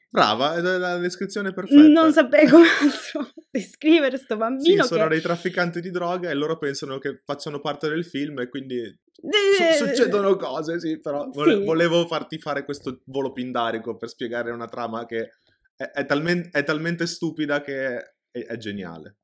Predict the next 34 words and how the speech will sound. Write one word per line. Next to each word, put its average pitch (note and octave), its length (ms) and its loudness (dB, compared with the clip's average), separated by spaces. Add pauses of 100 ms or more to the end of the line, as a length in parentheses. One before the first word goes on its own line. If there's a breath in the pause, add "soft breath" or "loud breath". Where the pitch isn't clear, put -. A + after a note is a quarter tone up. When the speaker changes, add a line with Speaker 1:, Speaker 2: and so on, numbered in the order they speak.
(460 soft breath)
Speaker 1:
O B2+ 120 -10
forse C4 240 2
Speaker 2:
E - 20 2
Speaker 1:
è C4+ 40 2
solo C3+ 160 -2
Speaker 2:
vabbè. A#2+ 100 -4
Speaker 1:
stupida, G2 420 -8
però D3 220 -6
Speaker 2:
E D4 120 0
quindi F4 340 4
proprio C#4 260 2
per C4 140 -2
il C4 120 -2
fatto D#4 300 -4
che A#3 100 -4
sono A#3+ 280 -2
riusciti B3+ 420 0
ad G3+ 140 0
entrare G#3+ 360 0
nella F#3+ 200 -2
realtà, F#3 380 -6
non F3+ 200 -2
so A3 80 -10
come F#3 160 -6
altro F#3 180 -8
dire F#3+ 200 -4
sta D#4 160 -6
roba, D#4 380 -2 (360 loud breath)
eh, B3 220 0
poi B3 180 4
alla A3+ 180 2
fine A3 720 -4 (180)
grande G#3 400 -2
film. F3+ 500 -4